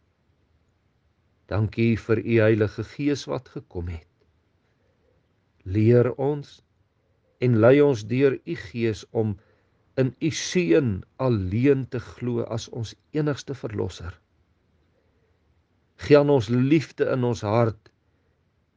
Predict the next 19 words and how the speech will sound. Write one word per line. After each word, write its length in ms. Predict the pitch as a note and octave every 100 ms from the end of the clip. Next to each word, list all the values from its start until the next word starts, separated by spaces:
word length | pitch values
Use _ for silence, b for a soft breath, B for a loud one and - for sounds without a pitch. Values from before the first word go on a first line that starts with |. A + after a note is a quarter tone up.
| _
vir 140 | B2 A#2+
U 100 | A#2
Seun 640 | - - C#3+ C#3+ C3+ C3
en 220 | - B2+
vir 240 | B2 B2+ A2+
U. 160 | G#2+ G#2 - _ _ _ _ _ _ _ _ _ _
Maak 360 | - G#2+ B2+ -
ons 240 | C#3+ A#2+ -
dankbaar 840 | E2+ A2+ B2 G#2+ G#2+ G#2 F#2+ E2+ _ _ _ _ _ _ -
vir 100 | A2
verlossing 840 | - A#2 G#2+ A2+ F3 - A#2+ G#2 F#2+ _ _ _ _ _ _ _ _ _
en 440 | A#2 A#2+ A#2+ A2+ G#2+
die 160 | A2 A#2 _
ewige 520 | A#2+ B2+ C3+ B2+ D3+
lewe. 540 | C3 F2+ F2+ E2+ E2+ E2 - _ _ _ _ _ _ _ _ _ _ _ _ _ _ -
Ons 200 | G#2+ B2
aanbid 520 | A2+ G2 E2 C3+ -
U, 120 | G#2 F#2+ F#2 _ _ _ _ _ _ _ _ _ _ _
ons 280 | A#2 A#2 G#2+